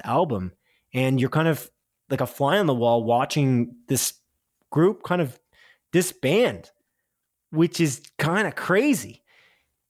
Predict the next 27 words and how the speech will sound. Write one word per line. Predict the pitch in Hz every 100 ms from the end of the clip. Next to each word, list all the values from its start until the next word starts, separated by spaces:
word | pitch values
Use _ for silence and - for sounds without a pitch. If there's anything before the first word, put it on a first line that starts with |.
| _
And | 160
there's, | 185 180
there's | 185 190
all | 214
these | 208
rumors | 180 233 240 160
of | 143 127
why | 143 151 160
the | 151
Beatles | 131 143 135 -
broke | 135 131
up | 156 147
in | 110
the |
first | - 202 226 -
place | 202 175 139
over | - 139 127
the | 117
years. | 120 208 226 147
And | 139 123 - - _
this | 175 180
is | 180
kind | 170 180
of | 165 120 - _ _ _ _
the | 139
footage | - 180 196 143 -
that | 143 -